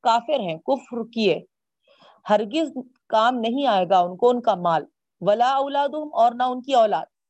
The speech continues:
من اللہ، اللہ کے مقابلے میں، شیئا، ذرہ برابر بھی۔ وَأُولَئِكَ أَصْحَابُ النَّارِ،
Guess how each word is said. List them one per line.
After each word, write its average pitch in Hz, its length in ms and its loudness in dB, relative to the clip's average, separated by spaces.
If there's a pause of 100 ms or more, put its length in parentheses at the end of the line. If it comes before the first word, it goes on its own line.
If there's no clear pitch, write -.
(120)
من 262 200 -6
اللہ، 220 420 -2
اللہ 220 340 -2
کے 240 80 -6
مقابلے 175 540 -4
میں، 214 220 -2 (320)
شیئا، 240 500 -2 (380)
ذرہ 202 440 0
برابر 156 360 -4
بھی۔ 156 220 -18 (2250)
وَأُولَئِكَ 247 560 0
أَصْحَابُ 208 400 -4
النَّارِ، 196 400 -4